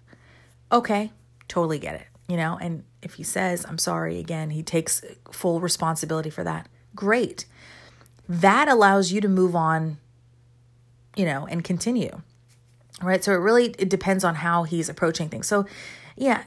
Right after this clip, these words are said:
yeah, maybe he's not coming and picking you up for a date, but when you do have an issue like that, how does he handle it? Does he communicate with you? Does he accept responsibility? Um,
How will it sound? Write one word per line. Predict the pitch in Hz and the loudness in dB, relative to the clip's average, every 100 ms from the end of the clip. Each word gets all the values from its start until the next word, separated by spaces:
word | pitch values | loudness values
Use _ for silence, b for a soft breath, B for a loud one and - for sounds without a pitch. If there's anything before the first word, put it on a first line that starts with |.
| _ | _
yeah, | 214 294 294 269 | -4 2 2 2
maybe | 269 262 | 0 0
he's | 254 247 | 0 2
not | 247 | 0
coming | 247 247 233 | 0 0 2
and | 202 | 0
picking | 220 214 | -2 0
you | 202 202 | 2 2
up | 196 | 0
for | - 202 | 0 -2
a | |
date, | 208 349 339 - | 0 0 0 0
but | 240 | -2
when | 262 | 0
you | 262 | -2
do | 233 285 | 0 -2
have | 233 240 | 0 -2
an | 220 | -2
issue | 226 214 214 | -2 -2 -2
like | 190 180 180 | 0 -2 -2
that, | 180 170 | -4 -4
how | - 185 | -2 0
does | 180 | 0
he | 180 | -2
handle | 156 160 151 147 | -4 -4 -4 -6
it? | - - - _ | -8 -12 -18 _
Does | - 156 | -6 -6
he | 160 | -6
communicate | - 170 165 - 156 | -4 -4 -4 -4 -4
with | - 156 | -4 -8
you? | 160 160 | -6 -6
Does | 160 151 | -6 -6
he | 156 | -6
accept | - - 165 - | -6 -4 -4 -4
responsibility? | - 160 156 151 151 151 147 147 - B B B B | -8 -6 -6 -6 -6 -4 -6 -8 -12 B B B B
Um, | 160 151 151 147 147 | -4 -2 -4 -6 -8